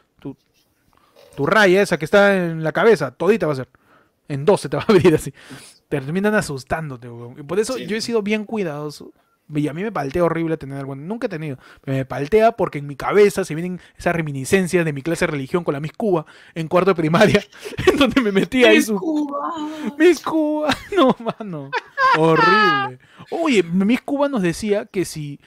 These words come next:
Speaker 1: no nos, si no nos, si no hacíamos la primera comunión, nos íbamos al infierno y los duendes nos iban a llevar.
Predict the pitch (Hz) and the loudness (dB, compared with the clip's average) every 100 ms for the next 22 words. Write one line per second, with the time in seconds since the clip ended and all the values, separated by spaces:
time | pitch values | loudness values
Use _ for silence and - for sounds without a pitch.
0 | _ - 170 202 233 - - - 175 156 | _ -8 -4 -4 -6 -10 -18 -16 -10 -6
1 | 170 208 220 - - 170 180 233 208 196 | -4 -4 -6 -10 -8 -8 -6 -4 -4 -6
2 | 139 165 185 156 131 131 180 185 - 233 | -6 -8 -8 -8 -8 -8 -6 -4 -2 -2
3 | 240 170 135 - 247 175 131 _ - 170 | -2 -6 -8 -6 -4 -6 -12 _ -4 -2
4 | 139 165 214 202 160 214 196 139 147 196 | 0 0 0 -2 -4 -6 -4 -4 -2 -4
5 | 143 | -6